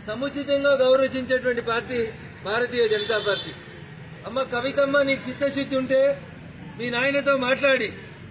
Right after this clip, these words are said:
పార్టీ ప్రెసిడెంట్ మీ నాయన అగ్రకులం కాబట్టి వర్కింగ్ ప్రెసిడెంట్ను ఒక బీసీకి ఇయ్యండ్రి. శాసనసభలో పార్టీ ప్రతిపక్ష నాయకుడు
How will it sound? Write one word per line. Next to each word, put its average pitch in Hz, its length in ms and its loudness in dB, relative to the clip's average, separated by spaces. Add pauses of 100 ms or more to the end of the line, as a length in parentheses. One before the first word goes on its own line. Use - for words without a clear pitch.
(480)
పార్టీ 254 280 -2
ప్రెసిడెంట్ 277 440 2
మీ 254 140 0
నాయన 269 260 4
అగ్రకులం 269 560 4
కాబట్టి 254 460 2 (520)
వర్కింగ్ 262 400 -6
ప్రెసిడెంట్ను 262 520 4
ఒక 254 120 4
బీసీకి 254 480 -2
ఇయ్యండ్రి. 240 340 2 (1800)
శాసనసభలో 269 1120 10 (540)
పార్టీ 277 380 2
ప్రతిపక్ష 254 480 4
నాయకుడు 277 600 8